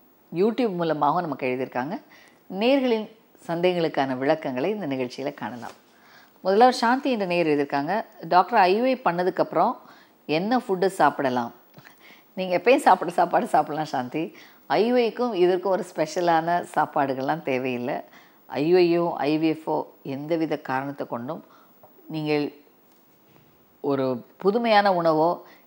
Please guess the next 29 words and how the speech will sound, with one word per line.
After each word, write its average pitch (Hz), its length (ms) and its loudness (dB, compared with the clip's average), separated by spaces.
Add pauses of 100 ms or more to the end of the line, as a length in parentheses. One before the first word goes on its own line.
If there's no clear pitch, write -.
(100)
இல்ல 175 220 2
ஸ்பெஷல் 175 520 -2
ஃபுட்டோ, 156 400 0 (380)
இல்ல 170 160 0
இதை 156 220 2
சாப்பிடக்கூடாது 175 760 2 (100)
அப்படின்ற 156 320 -4
மாதிரி 160 300 0
எதுவும் 151 380 -2
கிடையாது. 117 720 -6 (500)
ஐ 170 240 4
யு 247 80 4
ஐ 269 100 6
செய்த 180 280 2
பிறகு 131 480 -4
நீங்க 131 200 -8
எப்பொழுதும் 185 480 -4
போல 170 180 0
சாப்பிட்ற 143 640 -4
இயற்கையான, 143 600 -4
நார்மலான 135 800 -6 (480)
என்ன 156 300 -2
வி-, 151 200 -2 (160)
என்ன 170 300 0
உணவு 160 380 0
முறைகள்னாலும் 120 520 -6 (160)
எடுத்துக்கொள்ளலாம். 107 520 -12 (560)
"டிராவல் 233 420 4
பண்ணலாமா 165 440 0